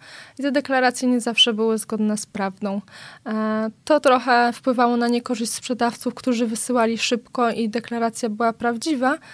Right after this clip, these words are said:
Niestety sprzedawcy, którzy wysyłali wolniej,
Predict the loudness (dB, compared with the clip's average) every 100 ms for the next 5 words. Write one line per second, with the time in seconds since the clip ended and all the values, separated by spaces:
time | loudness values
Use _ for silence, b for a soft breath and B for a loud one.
0 | B B -2 -2 -2 -2 0 -2 -2 2
1 | 2 0 -4 -2 -2 -2 -2 0 2 2
2 | 2 2 2 2 2